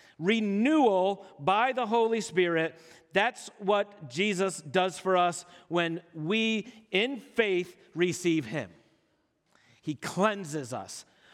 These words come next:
once and for all. Fully cleansed, fully forgiven, fully sanctified, fully glorified,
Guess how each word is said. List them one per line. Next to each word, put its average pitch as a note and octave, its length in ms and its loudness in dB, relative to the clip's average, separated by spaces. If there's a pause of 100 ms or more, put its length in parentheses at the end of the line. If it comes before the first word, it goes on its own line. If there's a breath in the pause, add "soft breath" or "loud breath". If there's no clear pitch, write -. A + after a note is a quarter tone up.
(160 soft breath)
once G#3+ 580 0
and A#3 240 -2
for G#3+ 160 4
all. B2+ 460 -2 (240 loud breath)
Fully C4+ 600 -2
cleansed, C4 680 0 (200 soft breath)
fully D4 480 0
forgiven, A#3 720 0 (220 loud breath)
fully D4+ 560 0
sanctified, A3+ 960 2 (260 loud breath)
fully D4+ 540 2
glorified, A3 960 2